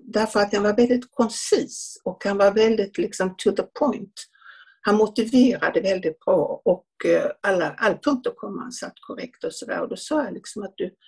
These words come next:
du kan ju skriva. Och en som kan skriva har ju läst också då. Så man, man vet ju liksom hur skriftspråket funkar. Eh, och nu har du skrivit någonting som du avskyr. Eh,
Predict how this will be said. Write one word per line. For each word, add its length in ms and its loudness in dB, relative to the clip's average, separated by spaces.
du 100 -2
kan 220 -2
ju 80 -8
skriva. 400 -10
Och 80 4
en 100 2
som 200 -4
kan 220 -2
skriva 480 0
har 180 6
ju 100 2
läst 460 -8
också 260 -12
då. 380 -2
Så 180 -12
man, 240 -8
man 160 2
vet 300 2
ju 40 4
liksom 240 -6
hur 60 -6
skriftspråket 760 -6
funkar. 480 -8
Eh, 280 2
och 80 4
nu 100 6
har 120 6
du 60 2
skrivit 380 0
någonting 240 -4
som 160 -2
du 160 -2
avskyr. 560 2
Eh, 300 -4